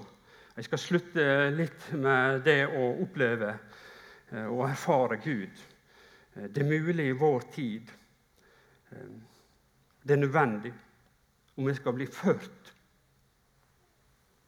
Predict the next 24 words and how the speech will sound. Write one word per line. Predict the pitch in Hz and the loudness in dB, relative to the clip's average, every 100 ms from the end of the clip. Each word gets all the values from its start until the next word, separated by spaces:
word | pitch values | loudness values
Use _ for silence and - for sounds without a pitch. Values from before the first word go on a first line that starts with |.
| _ _ | _ _
fra | - 120 | -6 0
en | 147 147 | 2 0
plass | 127 123 - - - - _ - | -2 -4 -6 -14 -16 -20 _ -6
og | 120 | -2
inn | 131 | -2
i | |
Guds | 117 135 - | -2 -8 -8
rike, | 110 123 - - - _ _ _ _ _ 165 | -8 -8 -8 -12 -12 _ _ _ _ _ -8
utenfor | 160 - 139 151 139 151 - - - | -4 0 0 0 -2 -4 -12 -20 -10
og | 139 | -4
inn | 143 139 | -4 -4
i | 107 | -6
Guds | 123 - | -10 -12
rike. | 139 - 135 | -16 -18 -14
Vi | 143 139 | -8 -6
må | 135 143 127 | -6 -6 -8
rett | 147 - 123 | -10 -12 -12
og | |
slett | - 127 - - | -10 -12 -12 -10
erfare | 151 - - 110 107 104 | -10 -8 -6 -4 -6 -10
det | 107 - - - | -18 -20 -14 -8
og | 165 | -6
oppleve | 190 - - 101 101 | -8 -14 -12 -10 -12
det. | 104 | -16